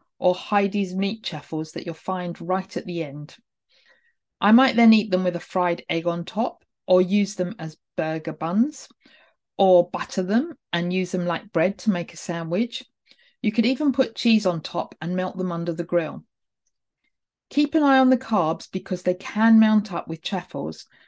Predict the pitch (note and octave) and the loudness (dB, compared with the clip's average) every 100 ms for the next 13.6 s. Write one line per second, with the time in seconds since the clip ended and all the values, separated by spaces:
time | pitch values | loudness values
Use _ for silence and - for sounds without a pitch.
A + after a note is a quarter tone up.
0 | - F3+ - A3+ - A3+ G#3+ F#3 F3+ F3 | -10 -10 -2 0 2 2 2 2 0 0
1 | - - F3+ E3+ - F3 E3 D#3 - D3+ | -4 -8 -8 -8 -4 -4 -4 -6 -8 -10
2 | C#3+ D3+ E3+ _ _ _ _ _ _ _ | -8 -8 -10 _ _ _ _ _ _ _
3 | _ _ _ G3+ G#3+ A3 - G3+ - G3+ | _ _ _ 0 2 2 2 -2 0 -2
4 | G3+ G3+ F3+ - - E3 C#3 C#3+ D3 D3 | 0 0 -2 -8 -10 -8 -6 -6 -6 -10
5 | - C#3 C3+ D3+ _ _ _ _ _ _ | -10 -10 -10 -12 _ _ _ _ _ _
6 | _ - G3 A#3+ G#3+ G#3+ G#3 A3+ A#3+ A3+ | _ -8 2 4 6 6 6 4 4 2
7 | A#3+ A#3+ A3+ A3 - G3+ F#3 F#3 - G3+ | 4 6 6 4 0 -2 -2 -4 0 0
8 | G3 F#3+ F#3+ F#3 F#3+ F#3 - D#3 D#3+ - | 0 -2 -4 -4 -2 -4 -4 -6 -8 -12
9 | _ E3+ F3+ F#3+ F3+ F#3 - F#3 F3 F3 | _ -6 -2 0 0 -4 -2 -2 0 0
10 | E3+ - F3 F3 D#3+ D3+ C#3+ - _ _ | -2 -4 -4 -4 -4 -12 -12 -14 _ _
11 | _ _ _ _ _ _ _ _ _ _ | _ _ _ _ _ _ _ _ _ _
12 | _ _ _ _ _ G3+ G#3 G#3+ A3+ C4 | _ _ _ _ _ 0 0 0 -2 -4
13 | - - A3+ C4+ - - | -2 4 6 6 2 -10